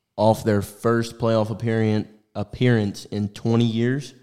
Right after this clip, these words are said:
twenty plus years, thirty years, something like that. Um, I think they're gonna be a lot better this year than they were last year, and I think they're gonna be a strong contender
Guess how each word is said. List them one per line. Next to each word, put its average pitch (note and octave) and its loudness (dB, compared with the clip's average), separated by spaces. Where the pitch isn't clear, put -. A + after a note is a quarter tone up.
twenty A#2+ 0
plus B2 0
years, C3 -2
thirty A#2 -2
years, C#3 -4
something A2+ -4
like G#2 -2
that. G#2+ -2
Um, A2+ 2
I A#2 0
think C#3+ 0
they're D#3+ 0
gonna D3 2
be B2+ 4
a F2 0
lot A2 0
better B2 2
this B2+ 2
year C#3+ 4
than A#2+ 4
they A2+ 6
were G#2+ 2
last G#2 -2
year, E3 -2
and A2+ 0
I A2 0
think A2 -4
they're G#2+ -4
gonna A2 -2
be G#2+ -4
a G#2 -2
strong G#2+ -4
contender G#2+ 2